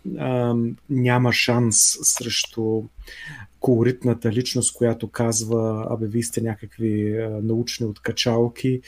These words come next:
и грешите всички, и вижте, нали, в другите държави, и вижте еди си къде, където, нали, не се правят достатъчно изследвания или съвсем друго обществото.“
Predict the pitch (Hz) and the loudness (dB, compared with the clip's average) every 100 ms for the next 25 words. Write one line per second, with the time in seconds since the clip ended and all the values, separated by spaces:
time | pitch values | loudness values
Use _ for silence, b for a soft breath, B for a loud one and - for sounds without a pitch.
0 | B B B 113 120 107 - 120 120 - | B B B 0 2 2 0 -2 -4 -4
1 | 123 - - 135 127 127 117 104 120 - | -4 -6 -4 0 2 4 2 2 2 0
2 | - 117 120 107 107 113 110 107 110 104 | -2 0 0 0 -2 -4 -4 -2 -2 0
3 | 113 110 110 110 - 113 117 - 117 113 | -2 -2 -2 -2 -2 -2 -2 0 0 -2
4 | 107 104 - 107 113 113 107 120 110 104 | -4 -8 -4 -2 0 0 0 0 0 -2
5 | 101 - 107 107 - - 107 - 101 - | -4 -4 -4 -4 -6 -10 -6 -4 -4 -4
6 | 113 104 - 117 120 113 110 104 101 - | -4 -2 0 0 0 -2 -2 -2 -2 0
7 | 117 107 110 107 104 - - - 123 139 | 0 0 -2 -2 -6 -8 -8 -2 -2 -2